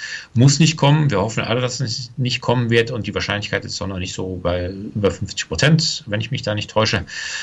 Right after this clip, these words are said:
Aber die Anleger sind vorsichtig geworden. Ähm, Rezession bedeutet weniger Industrie, es wird weniger hergestellt und das bedeutet weniger Nachfrage nach Industriemetallen. Aber Ihre Frage impliziert eigentlich schon die Hoffnung,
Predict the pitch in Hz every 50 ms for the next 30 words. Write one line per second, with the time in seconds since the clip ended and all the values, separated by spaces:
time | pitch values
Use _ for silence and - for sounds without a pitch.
0 | - - - - - - - - - - - - 110 117 123 127 131 139 113 117
1 | - - 117 117 113 113 104 107 101 - - 110 120 113 127 123 110 - - -
2 | 117 113 107 107 110 110 110 110 107 104 98 104 107 107 104 104 104 98 107 104
3 | 104 98 - 101 104 110 104 110 110 101 98 101 104 107 - - - - - 113
4 | 98 101 104 104 95 92 98 95 92 98 98 90 - - - 113 110 110 110 110
5 | 110 98 - - 101 98 - - 95 101 104 95 82 78 95 101 98 - - -
6 | 98 95 101 98 95 - - 104 98 95 90 - - - - - - - 90 92
7 | 90 - 92 87 - 87 87 92 95 90 82 82 82 82 - - 85 82 90 82
8 | 82 80 - 92 92 85 - - - 104 110 104 95 - 87 82 80 82 82 82
9 | 80 - - - - - - - - 113 127 135 147 143 147 147 - - - _
10 | - 120 110 - - - - 104 113 117 113 110 120 113 - 113 113 - 135 135
11 | - 107 104 - - 101 95 - - 117 - - 143 107 101 -